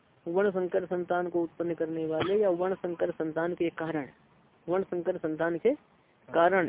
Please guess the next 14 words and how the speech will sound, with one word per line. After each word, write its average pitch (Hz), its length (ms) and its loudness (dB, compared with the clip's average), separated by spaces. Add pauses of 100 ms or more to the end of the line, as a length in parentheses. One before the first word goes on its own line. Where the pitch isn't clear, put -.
एतै 180 340 4
दोषै, 175 360 2
इन 180 320 0
दोषों 170 360 4
से, 143 220 -8 (680)
कुल 185 180 6
घातियों 180 480 6
के 147 180 -2 (640)
सदा 190 280 6
से 185 160 4
चले 175 360 2
आए 170 200 4 (140)
कुल 185 180 2
धर्म, 160 340 0